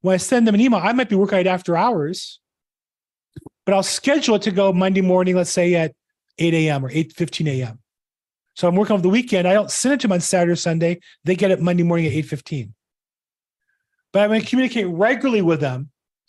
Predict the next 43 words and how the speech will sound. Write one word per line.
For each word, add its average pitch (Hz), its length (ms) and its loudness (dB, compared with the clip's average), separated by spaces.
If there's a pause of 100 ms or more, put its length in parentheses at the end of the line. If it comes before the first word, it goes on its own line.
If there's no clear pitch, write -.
keep 247 160 0
them 220 100 0
informed 214 360 0
about 196 100 0
the 202 80 -6
property. 180 600 -2 (420)
Even 240 140 2
if 269 60 0
there's 226 120 2
not 226 180 2
much 214 140 0
to - 60 -14
talk 202 200 -2
about, 156 180 -2
even 220 240 0
if 208 60 2
it's - 120 -4
week 196 200 -2
to 196 100 -4
week, 190 400 -2 (440)
<clears throat> - 440 -6
right? 170 320 0
The 147 80 -8
property's 190 280 0
on 196 60 2
the 190 60 2
market, 233 520 0 (1120)
how 208 80 -2
many 214 120 2
showings, 214 560 0
how 190 100 -2
many 196 160 2
views, 208 680 2 (1200)
how 196 80 -4
many 196 140 2
lowball 202 440 4
offers, 202 720 0 (880)
those 175 220 0
kind 151 80 -2
of 135 60 -6
things. 127 140 -6
Summarize 220 400 0
information 196 680 -2